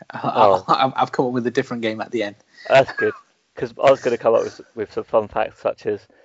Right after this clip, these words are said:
Speaker 2: SpongeBob is a sponge. <laughs>
Speaker 1: Yes, he
Speaker 2: He's a
Speaker 1: is.
Speaker 2: sea, he's a sea sponge, except he's, he's square and he's animated. So, uh, sponges generally just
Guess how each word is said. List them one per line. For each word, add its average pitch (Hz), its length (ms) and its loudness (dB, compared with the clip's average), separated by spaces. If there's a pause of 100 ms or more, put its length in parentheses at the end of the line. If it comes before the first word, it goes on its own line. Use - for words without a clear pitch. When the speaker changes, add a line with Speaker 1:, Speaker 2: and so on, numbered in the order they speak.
(160)
Speaker 2:
SpongeBob 120 640 0
is 104 120 -8
a 107 80 -4
sponge. - 640 -8 (540)
<laughs> - 380 -2 (760)
Speaker 1:
Yes, - 480 -8
he 185 120 -2
Speaker 2:
He's 202 120 -2
a - 40 2
Speaker 1:
is. 226 140 0
Speaker 2:
sea, 139 260 -12
he's 147 40 -6
a 156 80 -4
sea 175 280 -10
sponge, 98 680 -4 (300)
except - 360 -2
he's, 117 340 -6 (240)
he's 113 160 -14
square 117 680 2
and 104 180 -2
he's 110 200 -10 (260)
animated. 107 640 -6
So, 110 300 -10 (520)
uh, 110 240 2
sponges 127 600 0
generally 110 440 -4
just - 300 -20